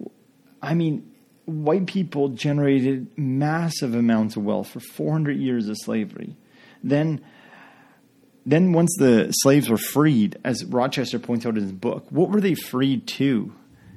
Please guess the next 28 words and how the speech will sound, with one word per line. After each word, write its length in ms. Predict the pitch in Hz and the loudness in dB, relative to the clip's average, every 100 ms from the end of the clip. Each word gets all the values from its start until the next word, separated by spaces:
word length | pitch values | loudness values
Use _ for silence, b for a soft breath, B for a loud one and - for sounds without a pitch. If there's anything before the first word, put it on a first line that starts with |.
| b b - _ _ - | b b -20 _ _ -4
They 100 | 123 | -4
had, 500 | 117 131 143 120 B B _ | 0 0 0 -2 B B _
they 160 | 139 139 | 2 4
were 140 | 131 | 2
freed 360 | 127 - 151 151 | 0 4 6 6
into 200 | 143 120 | 4 0
a 40 | |
capitalistic 680 | - - 123 131 120 123 123 | -2 -4 -2 0 0 -2 0
env-, 440 | 117 110 107 98 - | 4 4 4 0 -2
uh, 220 | 117 107 85 | 0 2 0
economy, 680 | - - 113 113 107 101 110 B B 120 | -4 0 2 4 2 0 -4 B B -2
but 360 | 120 117 - B - | 2 2 -2 B -10
without 300 | 123 131 139 | -2 2 2
having 220 | 151 127 | 2 2
skills 560 | - - - 131 127 110 | 0 -6 0 2 2 0
and 240 | 113 120 | 0 2
no 160 | 120 123 | 4 4
money, 600 | 113 113 117 113 101 98 B - | 6 6 6 4 2 -2 B 0
being 180 | 135 | 2
freed 320 | 127 - 143 127 | 2 0 0 0
into 180 | 120 | 0
a 40 | 110 | -2
capitalistic 800 | - 117 117 117 113 - 113 - | 0 0 0 -2 -2 -4 -10 -10
e-, 240 | - 120 | -14 -14
economy 520 | 107 - 110 127 107 | -12 -4 0 2 2
is 120 | 113 110 | 2 0
really 280 | 117 139 | 0 0
difficult. 600 | 117 127 131 - - - | 0 -2 -4 -10 -12 -14